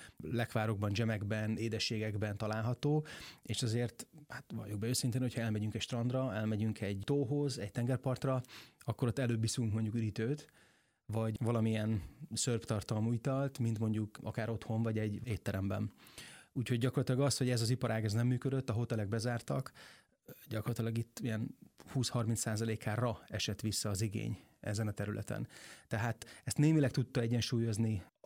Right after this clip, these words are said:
azok a fajta termékek, ahol azért nagyon nagy húzás volt, de összességében azért ezt az időszakot mi is mínusszal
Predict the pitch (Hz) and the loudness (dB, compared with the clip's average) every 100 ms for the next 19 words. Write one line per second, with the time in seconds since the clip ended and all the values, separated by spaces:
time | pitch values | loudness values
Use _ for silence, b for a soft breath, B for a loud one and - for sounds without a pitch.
0 | - 127 127 123 - 127 110 117 120 117 | -4 0 0 0 2 2 2 0 2 2
1 | 110 113 120 113 110 110 113 120 127 - | 2 0 0 0 2 2 2 2 2 0
2 | 135 131 135 147 147 151 B B B 113 | 0 0 0 0 0 -2 B B B -2
3 | 123 123 120 - 117 117 117 113 113 113 | 0 2 0 0 2 2 2 2 2 0
4 | 110 - 113 110 104 117 104 110 101 110 | -2 0 2 2 0 0 2 0 0 0
5 | 110 - 110 110 | 0 -2 -4 -4